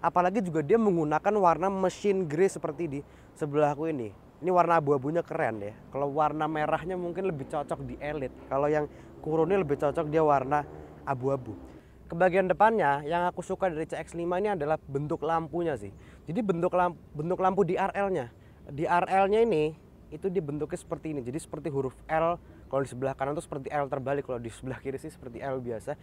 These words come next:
Dan itu pun juga, eh, keren menurutku. Eh, apalagi lam-, malam hari pun juga terlihat lebih keren dia itu. Di tengah,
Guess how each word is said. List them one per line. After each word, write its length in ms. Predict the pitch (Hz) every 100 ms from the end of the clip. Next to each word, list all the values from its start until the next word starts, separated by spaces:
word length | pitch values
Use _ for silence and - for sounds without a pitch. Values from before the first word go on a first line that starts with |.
| - -
Dan 80 | 127 143
itu 120 | 160
pun 240 | 156 185
juga, 240 | 151 139 -
eh, 520 | 127 135 135 131 131 -
keren 320 | - 156 165
menurutku. 560 | 151 135 131 - 131 151 - - - -
Eh, 160 | 104 110
apalagi 320 | 139 139 143
lam-, 120 | 170 131
malam 240 | 147 151
hari 160 | 139 139
pun 160 | 156 180
juga 120 | 131
terlihat 240 | 127 139 131
lebih 160 | 123 -
keren 280 | 165 131
dia 160 | 110 104
itu. 80 | 92 - - - -
Di 80 | 151
tengah, 360 | 226 233 160